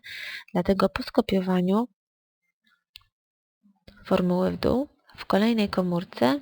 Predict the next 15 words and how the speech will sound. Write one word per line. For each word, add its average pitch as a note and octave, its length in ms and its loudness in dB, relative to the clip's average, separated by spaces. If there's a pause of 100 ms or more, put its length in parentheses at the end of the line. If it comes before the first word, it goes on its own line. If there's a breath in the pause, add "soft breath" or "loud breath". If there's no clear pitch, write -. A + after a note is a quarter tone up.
(160)
zastosuję G#3+ 540 0
zmodyfikowaną F#3+ 920 0
wersję F3+ 560 -2 (140)
formuły G3+ 520 -2 (380 loud breath)
w - 40 -20
postaci F3+ 720 0 (600)
B F3+ 220 2
trzy F3 400 0 (220)
razy D#3+ 460 -2 (280)
C - 160 -8
trzy. - 240 -6 (3250 loud breath)
Natomiast F#3 520 0
w - 60 -14
adresowaniu F#3 760 0
bezwzględnym F#3+ 1000 2